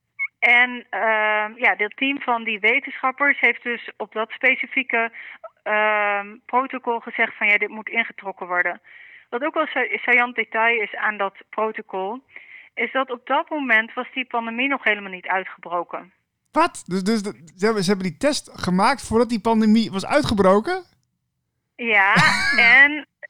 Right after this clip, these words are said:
Speaker 2: Oké.
Speaker 1: en op dat moment was het, nee, het virus niet geïsoleerd. Is trouwens nog steeds niet geïsoleerd, maar dat is een ander verhaal.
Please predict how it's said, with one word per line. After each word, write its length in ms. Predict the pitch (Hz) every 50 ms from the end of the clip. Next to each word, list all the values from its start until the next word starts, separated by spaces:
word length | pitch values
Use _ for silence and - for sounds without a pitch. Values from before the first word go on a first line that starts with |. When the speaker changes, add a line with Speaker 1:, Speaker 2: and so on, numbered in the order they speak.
| _ _ _ _ _ -
Speaker 2:
Oké. 160 | 170 - 269
Speaker 1:
en 260 | 294 320 330 311 247
op 100 | 247 240
dat 140 | 247 247 214
moment 300 | 240 254 254 269 269 269
was 140 | 277 285 -
het, 200 | 294 277 - -
nee, 160 | - 262 269 -
het 240 | - - - - -
virus 320 | - 359 381 339 302 269
niet 160 | - 247 214
geïsoleerd. 600 | - 226 208 214 - 220 208 202 190 185 190 202
Is 120 | - 247 -
trouwens 260 | - 277 262 254 -
nog 100 | 254 -
steeds 280 | - - 277 294 311 -
niet 160 | 302 285 -
geïsoleerd, 680 | - 285 269 254 - 254 240 247 254 277 311 311 -
maar 100 | 269 240
dat 120 | 220 220
is 60 | 208 220
een 60 | 202
ander 260 | - 196 214 240 240
verhaal. 520 | - 262 240 233 240 262 277 302 339 -